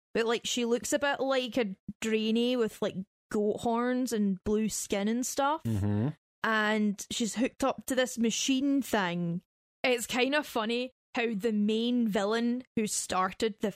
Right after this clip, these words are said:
Speaker 1: Final Fantasy house also named herself after one of the villains of Final Fantasy seven.
Speaker 2: Yes. Do you remember what the other girl named herself?
Speaker 1: Uh, Doctor Hodo?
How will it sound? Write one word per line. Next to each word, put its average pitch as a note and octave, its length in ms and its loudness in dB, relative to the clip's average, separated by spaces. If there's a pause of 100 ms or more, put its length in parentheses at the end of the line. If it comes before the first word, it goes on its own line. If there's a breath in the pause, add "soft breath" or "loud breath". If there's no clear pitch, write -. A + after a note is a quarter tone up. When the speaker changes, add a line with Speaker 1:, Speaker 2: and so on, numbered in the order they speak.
Speaker 1:
Final G#3 340 0
Fantasy G3 580 -2
house B3+ 500 -2 (320)
also C#4 600 2
named A#3 460 2
herself G#3+ 760 0 (200)
after C#4+ 600 0
one C#4+ 320 0
of C4 140 0
the B3 100 2
villains A#3 500 0
of G3+ 160 -2
Final G3+ 400 0
Fantasy G3+ 540 0
seven. F#3+ 480 -2
Speaker 2:
Yes. C#3+ 720 0 (260)
Do C#3+ 80 0
you D#3+ 80 2
remember F3 500 2
what C3 280 0
the C3 140 0
other C#3 200 2
girl B2 200 2
named G#2 200 0
herself? F#2 320 -6 (260)
Speaker 1:
Uh, A#3 600 2 (420)
Doctor A#3+ 400 -2
Hodo? C#4 680 0